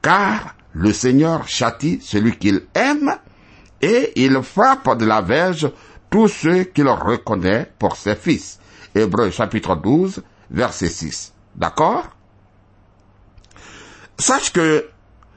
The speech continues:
Lot n'a pas ressemblé clairement à un enfant de Dieu non plus. Il l'était pourtant. Il l'était.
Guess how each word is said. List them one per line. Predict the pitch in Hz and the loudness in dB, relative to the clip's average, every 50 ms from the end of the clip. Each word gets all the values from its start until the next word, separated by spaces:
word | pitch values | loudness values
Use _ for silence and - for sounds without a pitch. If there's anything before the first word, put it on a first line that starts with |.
| _ _ - - | _ _ -8 -2
Lot | - 139 175 226 262 285 294 - - - - _ _ _ _ _ _ | 2 4 4 4 4 2 0 -2 -6 -12 -12 _ _ _ _ _ _
n'a | - 123 131 143 147 | 2 2 4 4 2
pas | 147 - 202 214 190 | 2 2 2 2 2
ressemblé | 127 120 120 110 - 120 113 113 139 156 | 2 0 -2 -2 -2 -2 -2 0 0 0
clairement | - 107 110 95 - 101 98 98 113 131 170 202 - - | 0 2 0 2 2 2 2 2 2 2 0 0 -2 -2
à | - 95 | -2 0
un | 98 98 110 110 101 | 0 2 2 2 2
enfant | 87 87 - - 104 104 | 0 0 -2 -2 -2 -2
de | 92 85 | 0 -2
Dieu | 80 71 87 127 151 | -2 0 0 2 2
non | 143 131 - | 2 0 -2
plus. | - - - - - _ _ _ _ _ _ _ _ _ _ _ _ _ - - - _ _ | -4 -10 -18 -20 -20 _ _ _ _ _ _ _ _ _ _ _ _ _ -20 -20 -20 _ _
Il | - 76 76 78 80 | -6 -6 -4 -2 0
l'était | 107 117 - - 202 262 | 2 2 2 2 0 -2
pourtant. | 262 - 143 131 - - - - - - _ - _ _ _ _ - - - - | 0 0 0 0 0 -2 -4 -6 -6 -12 _ -20 _ _ _ _ -20 -12 -4 0
Il | 127 143 | 2 2
l'était. | - - - | 2 2 0